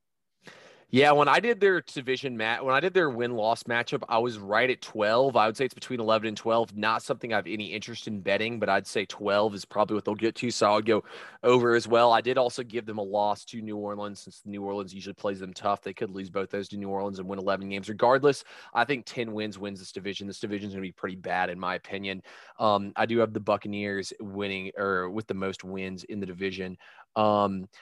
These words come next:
next, next team up, um, on here, like we said, like I said a second ago, is New Orleans Saints. All those things that I said apply to them.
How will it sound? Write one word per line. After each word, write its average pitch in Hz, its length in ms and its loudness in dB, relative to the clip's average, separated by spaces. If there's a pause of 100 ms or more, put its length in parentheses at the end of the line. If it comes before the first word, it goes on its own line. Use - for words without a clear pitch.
(220)
next, 120 460 0
next 117 380 0
team 143 220 0
up, 113 400 2
um, 104 540 4
on 110 180 2
here, 110 560 -2
like 104 220 0
we 120 80 -6
said, - 220 -8
like 101 120 -2
I 110 40 0
said - 180 -4
a - 20 -6
second 104 240 -4
ago, 104 80 0
is 98 80 -6
New 101 160 -4
Orleans 98 320 -2
Saints. 127 320 -4
All 110 160 0
those 107 140 -2
things 104 160 -4
that 101 80 0
I - 20 -2
said - 180 -4
apply 127 300 2
to 123 60 0
them. 120 160 0